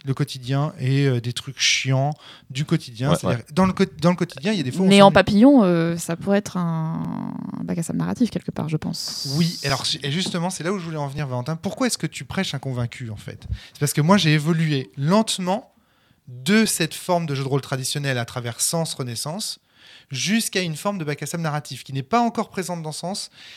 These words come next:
Speaker 1: et qui n'est surtout pas présente dans Vademecum, puisque là, on a vraiment, en fait, si tu veux, dans Vademecum, j'ai voulu terminer le jeu de rôle de mon enfance, c'est-à-dire, euh, quelque part de créer le script parfait et absolu, euh, du jeu machin. Dans Trip to Sky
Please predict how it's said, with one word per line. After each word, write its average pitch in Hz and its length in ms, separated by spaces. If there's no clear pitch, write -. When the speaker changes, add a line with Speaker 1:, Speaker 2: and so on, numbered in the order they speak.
Speaker 1:
et 147 100
qui - 180
n'est 135 100
surtout 208 320
pas 165 140
présente 147 280
dans 127 100
Vademecum, 113 580
puisque - 200
là, 131 120
on 135 140
a 110 80
vraiment, 117 420
en 143 60
fait, 170 180
si - 140
tu - 80
veux, 151 160
dans 180 100
Vademecum, 190 580
j'ai 170 140
voulu 143 260
terminer 196 760
le 147 160
jeu 151 140
de 170 60
rôle 202 120
de 175 60
mon 160 160
enfance, 147 480
c'est-à-dire, 143 380
euh, 131 140
quelque 139 240
part 175 200
de 139 100
créer 180 280
le 135 80
script - 400
parfait 180 480
et 139 60
absolu, 180 640
euh, 143 120
du 131 120
jeu 143 120
machin. 120 240
Dans 127 220
Trip 208 200
to 220 120
Sky 180 360